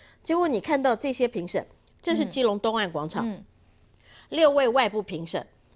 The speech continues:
Speaker 1: 有四位都是海大的河海工程系。
Speaker 2: 嗯。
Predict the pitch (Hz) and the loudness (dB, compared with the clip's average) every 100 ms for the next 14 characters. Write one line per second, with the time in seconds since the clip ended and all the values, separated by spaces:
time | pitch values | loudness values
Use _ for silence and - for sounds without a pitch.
0 | _ _ 214 180 170 - 320 220 240 151 | _ _ 2 2 2 0 2 4 2 0
1 | - 254 - 233 - 156 127 240 208 165 | 4 4 4 0 -2 -4 0 2 2 0
2 | 170 - _ - 208 262 196 - 190 208 | -4 -6 _ -6 -2 0 -2 -4 -8 -8
3 | 156 139 180 - 214 233 247 247 247 240 | -10 -8 -8 -10 -8 -6 -4 -6 -8 -10